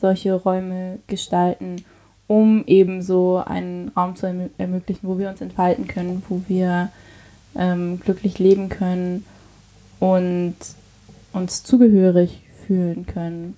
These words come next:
Für mich ist das super wichtig, um glücklich sein zu können, dass ich eben auch zu etwas dazugehören kann und nicht immer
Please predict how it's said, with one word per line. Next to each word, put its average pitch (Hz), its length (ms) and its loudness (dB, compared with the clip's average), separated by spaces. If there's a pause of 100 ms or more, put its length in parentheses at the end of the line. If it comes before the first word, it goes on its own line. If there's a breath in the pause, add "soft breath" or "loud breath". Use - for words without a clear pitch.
Für - 100 -8
mich 202 240 0
ist 208 200 2
das 185 220 2
super 202 280 4
wichtig, 208 380 2
um 185 140 -8
glücklich 202 400 -4
sein 185 240 -6
zu - 80 -10
können, 196 440 -10
dass 185 220 -6
ich - 300 -12 (100)
eben 185 340 -4
auch 180 340 -4 (1400 soft breath)
zu - 140 2
etwas 196 300 0
dazugehören 196 720 2
kann 226 460 0 (880 soft breath)
und 190 200 -4
nicht 196 240 -6
immer 196 460 -4